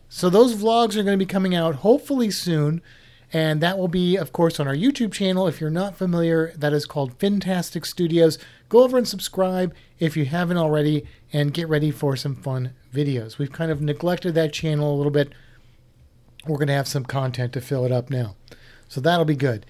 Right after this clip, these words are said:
Also, if you're not already a member of the Fantastic Cruising community over on Facebook,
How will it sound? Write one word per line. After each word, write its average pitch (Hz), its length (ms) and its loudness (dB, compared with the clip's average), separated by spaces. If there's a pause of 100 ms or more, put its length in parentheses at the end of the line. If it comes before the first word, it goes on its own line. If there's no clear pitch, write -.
(200)
Also, 233 480 6
if 190 140 4
you're 190 100 -2
not 226 160 -2
already 220 320 2
a 185 60 2
member 196 360 4
of 156 180 2
the 143 100 2
Fantastic 185 640 -2
Cruising 214 380 -2
community 190 420 0
over 151 240 2
on 131 140 -2
Facebook, 180 560 -2